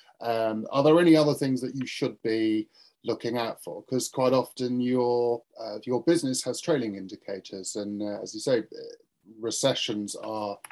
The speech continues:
measured in the,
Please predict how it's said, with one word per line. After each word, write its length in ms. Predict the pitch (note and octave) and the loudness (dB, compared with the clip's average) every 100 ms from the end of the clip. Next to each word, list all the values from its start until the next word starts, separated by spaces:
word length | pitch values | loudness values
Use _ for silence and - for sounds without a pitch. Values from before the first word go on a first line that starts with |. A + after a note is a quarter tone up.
| - _ _ _ F4 _ _ _ _ _ - - | -20 _ _ _ _ _ _ _ _ _ -20 -8
measured 560 | B2 C3+ B2 A2+ G#2 | 0 4 4 2 0
in 180 | A2 G#2 | -2 -4
the, 240 | G#2 G2 | -6 -6